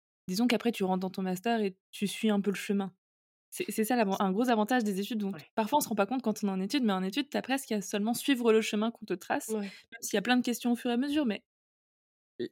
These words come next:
Speaker 1: alors que la dernière année d'études, là, c'est à toi de tracer ton chemin, <laughs> complètement, vraiment
Speaker 2: <laughs> Vas-y !
Speaker 1: sans aucun soutien,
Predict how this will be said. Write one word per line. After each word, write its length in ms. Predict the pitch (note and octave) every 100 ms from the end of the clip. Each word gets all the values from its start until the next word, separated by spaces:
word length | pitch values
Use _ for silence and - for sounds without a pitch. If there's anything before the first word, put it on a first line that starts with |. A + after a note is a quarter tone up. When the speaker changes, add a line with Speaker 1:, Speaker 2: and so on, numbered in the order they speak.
| _
Speaker 1:
alors 220 | G3+ G#3+
que 80 | G#3+
la 60 | G3
dernière 380 | A3 B3 B3+
année 180 | A#3+ A3+
d'études, 320 | G#3 G#3+ C4
là, 80 | B3
c'est 120 | A3
à 60 | F#3
toi 340 | F#3 - C#4
de 60 | C4
tracer 380 | - G#3+ G#3 G#3+
ton 140 | - F#3+
chemin, 380 | - F3 A#3 -
<laughs> 800 | B3 - F3+ - - - - C#4+
complètement, 720 | C#4+ D#4 A#3+ G#3+ A3 G3 D#4 - _ _ _ _ _ -
vraiment 420 | G3+ G#3 A#3 G3
Speaker 2:
<laughs> 0 |
Vas-y ! 0 |
Speaker 1:
sans 300 | A#3+ G#3 F#3+
aucun 340 | D#4+ - C#4+
soutien, 580 | C#4 - C4 - B3 E4